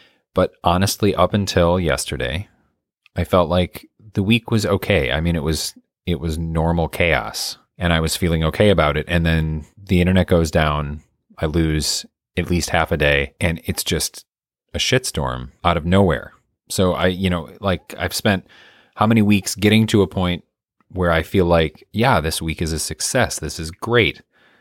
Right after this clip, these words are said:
And then you just get knocked back down. It's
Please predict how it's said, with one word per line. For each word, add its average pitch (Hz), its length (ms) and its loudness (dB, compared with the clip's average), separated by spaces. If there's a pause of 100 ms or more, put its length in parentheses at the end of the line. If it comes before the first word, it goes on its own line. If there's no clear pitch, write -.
(600)
And 95 160 2
then 85 400 2 (720)
you 92 140 -2
just 85 180 -2
get 80 180 -2 (120)
knocked 82 340 0
back 69 220 -2
down. 50 220 -10 (240)
It's - 380 -4